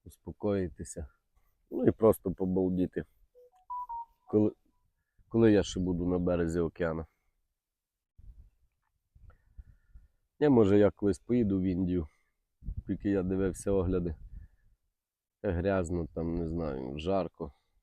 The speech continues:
Я холод ліпше переношу, чим жару. Треба буде думати. Краще десь поїхати по Германії, всю Германію об'їхати. А може поїхати на Шотландію.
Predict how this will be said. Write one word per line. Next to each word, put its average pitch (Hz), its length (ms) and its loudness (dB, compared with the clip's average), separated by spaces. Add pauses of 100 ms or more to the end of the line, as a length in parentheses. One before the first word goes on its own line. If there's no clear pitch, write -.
(200)
Я 95 160 0
холод 92 400 -4
ліпше 92 280 -6
переношу, 82 580 -8
чим 80 220 -8
жару. 80 240 -6 (1200)
Треба 87 180 -4
буде 87 280 -2
думати. 82 540 -6
Краще 95 340 -2
десь 87 180 -4
поїхати - 540 -6 (100)
по 90 60 -6
Германії, 95 500 0
всю 98 240 -2
Германію 95 680 2
об'їхати. 87 640 -6 (2250)
А 123 100 0
може 123 340 6
поїхати 104 600 -2
на 90 160 -2
Шотландію. 95 720 0